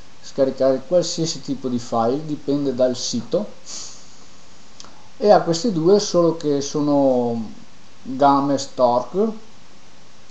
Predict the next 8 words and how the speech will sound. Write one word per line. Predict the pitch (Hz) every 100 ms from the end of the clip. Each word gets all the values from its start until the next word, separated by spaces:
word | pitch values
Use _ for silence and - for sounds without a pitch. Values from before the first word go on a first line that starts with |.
| - -
che | 135
ti | 151
fa | 147
vedere | 147 143 143
i |
soliti | - 139 139 147
giochini | 135 139 - 131 131 131 127 - - - - - - -
per, | - 113 117 113 110 107 107 104 98